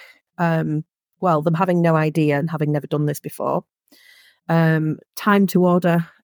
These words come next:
and get the medication in. Sometimes, like, if the medication's got a different name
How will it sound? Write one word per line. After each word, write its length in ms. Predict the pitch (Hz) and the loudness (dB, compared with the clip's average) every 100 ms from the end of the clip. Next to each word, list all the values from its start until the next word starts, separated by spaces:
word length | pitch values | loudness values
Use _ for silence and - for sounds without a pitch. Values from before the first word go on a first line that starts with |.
| - | -6
and 120 | 160 | -4
get 100 | 165 | -2
the 80 | 160 | -2
medication 540 | 147 - 151 147 156 | -2 -4 -6 -6 -8
in. 300 | - 156 185 - _ _ _ _ _ _ _ _ _ _ _ _ _ | -6 -6 -6 -10 _ _ _ _ _ _ _ _ _ _ _ _ _
Sometimes, 920 | - 220 214 226 220 233 226 226 208 - | -4 0 0 0 0 2 2 0 -2 -6
like, 180 | 190 190 | -4 -2
if 120 | 180 - | -2 -2
the 80 | |
medication's 640 | 208 208 - 208 214 220 - | 0 0 0 0 0 -2 -4
got 140 | - | -6
a 40 | |
different 320 | 170 185 180 170 | -4 -4 -4 -2
name 400 | 175 175 208 | 0 0 -2